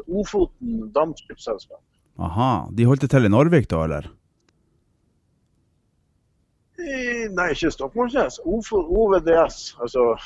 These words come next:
Speaker 1: O V D S.
Speaker 2: Ja,
Speaker 1: Jeg tror
Speaker 2: og,
Speaker 1: at det var
Speaker 2: ja, når det ble, eh, Ofoten og, eh, og Vesterålen, eh, dampskipsselskap, ja. Ja, selvfølgelig. Vesterålingene, det er klart.
Speaker 1: Ja.
Speaker 2: Ja.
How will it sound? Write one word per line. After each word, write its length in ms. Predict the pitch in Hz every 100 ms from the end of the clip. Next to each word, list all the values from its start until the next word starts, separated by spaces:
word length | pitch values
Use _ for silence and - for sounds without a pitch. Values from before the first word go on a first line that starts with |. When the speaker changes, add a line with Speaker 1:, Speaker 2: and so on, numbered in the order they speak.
| - -
Speaker 1:
O 160 | 160 151
V 80 | 131
D 140 | 135
S. 240 | 117 - -
Speaker 2:
Ja, 260 | - 151 147
Speaker 1:
Jeg 160 | 117
tror 160 | - 120
Speaker 2:
og, 300 | 120 117 117
Speaker 1:
at 80 | 113
det 80 | 110
var 280 | 107 104 104
Speaker 2:
ja, 140 | 139 139
når 220 | 139 135
det 80 | 123
ble, 140 | 127 123
eh, 200 | 107 107
Ofoten 500 | 117 123 113 - 92
og, 160 | 87 82
eh, 260 | 82 85 -
og 180 | 104 101
Vesterålen, 540 | 127 - 123 80 69
eh, 120 | 65 73
dampskipsselskap, 680 | - - - - - - -
ja. 120 | - -
Ja, 160 | 95
selvfølgelig. 560 | - 98 92 101 - - - _ _ - - _
Vesterålingene, 800 | - 87 - 101 95 90 73 - - - _ _
det 160 | - 95
er 60 | 98
klart. 120 | -
Speaker 1:
Ja. 140 | 196 - _ _ _ -
Speaker 2:
Ja. 140 | 104